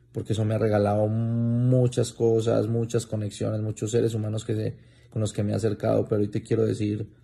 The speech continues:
cómo ese próximo paso es, es sanar profundamente, es darme cuenta que soy tan humano que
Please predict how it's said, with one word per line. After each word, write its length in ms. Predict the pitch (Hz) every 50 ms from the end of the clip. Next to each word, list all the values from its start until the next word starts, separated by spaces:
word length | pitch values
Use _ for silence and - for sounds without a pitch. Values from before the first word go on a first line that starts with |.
| _ _ _ _ _ _ _ _ _ _ _ _ _ _ _ _ _
cómo 220 | - - 117 120 120
ese 140 | 117 127 123
próximo 560 | - 117 117 120 - - 127 120 110 107 -
paso 280 | 117 110 110 101 120
es, 260 | 113 110 107 - - - -
es 160 | 113 - -
sanar 400 | - 113 107 113 117 117 110 110
profundamente, 840 | - 113 110 - 120 113 110 113 113 117 120 117 117 120 123 - - - - - _ _ _ _ _ _ _ _ _ - - _ _ _ _ - - _ _ _ _ - - - -
es 80 | 101
darme 240 | 107 113 113 113 113
cuenta 280 | - 117 107 104 113 107
que 480 | - - 107 104 101 101 101 101 101 101
soy 220 | - - 107 104
tan 220 | 101 - 123 120 117
humano 400 | 113 107 107 110 113 117 117 120
que 480 | - 110 107 107 110 110 110 110 -